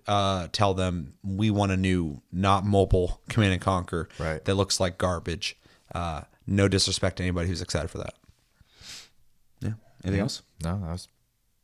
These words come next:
Speaker 2: pretty much it.
Speaker 1: Yeah, fair. Uh, would you play Command and Conquer Remastered, or not really your forte, or?
Speaker 2: I don't know, to be honest. Like, I, I enjoy the, the series, but, like,
Speaker 1: Yeah.
Speaker 2: you know, at their core,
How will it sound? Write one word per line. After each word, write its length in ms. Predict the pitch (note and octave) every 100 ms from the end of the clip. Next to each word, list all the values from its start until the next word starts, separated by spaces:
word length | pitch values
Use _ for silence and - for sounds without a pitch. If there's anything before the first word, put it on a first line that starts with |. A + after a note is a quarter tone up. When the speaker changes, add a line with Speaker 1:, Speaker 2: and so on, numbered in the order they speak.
| _
Speaker 2:
pretty 180 | - E2+
much 160 | F2
it. 260 | F#2 F#2+ - _
Speaker 1:
Yeah, 140 | A2+ A#2+ - -
fair. 240 | A#2+ G2+ - - -
Uh, 220 | B2+ C3
would 120 | B2+ A#2+
you 80 | C3
play 180 | C#3+
Command 220 | C#3 D3 C#3
and 60 |
Conquer 360 | D3+ D3 D#3 C#3+ - _
Remastered, 500 | C#3 D3 D3+ - D#3+ D3 - -
or 120 | A2+
not 180 | B2 B2
really 180 | B2 B2
your 100 | B2
forte, 400 | C3+ C3 C#3 C#3
or? 240 | A#2 G#2+ - _ - - - - - - - - - - _ _ _ _ _ _ _ - - - _ _ _ - - - - - - _ E3+
Speaker 2:
I 40 |
don't 120 | A3
know, 260 | A#3 C3 F2 _ _ _
to 60 | F#2+
be 60 |
honest. 360 | F#2+ F#2 F2 - -
Like, 180 | A2 G#2+
I, 200 | A#2 A#2 -
I 80 |
enjoy 500 | A2 A2 G2 A2 A2+
the, 300 | G#2+ F#2 G2+
the 120 | F2+ F#2
series, 340 | G2 F#2+ F#2
but, 180 | - G2
like, 300 | F#2 F#2 -
Speaker 1:
Yeah. 260 | G#2 G2 F#2+ - - _ _ _ _ - - -
Speaker 2:
you 140 | G2+
know, 80 | F2+
at 100 | F2+
their 100 | E2+
core, 640 | - A#2 A2 G2 F2+ E2+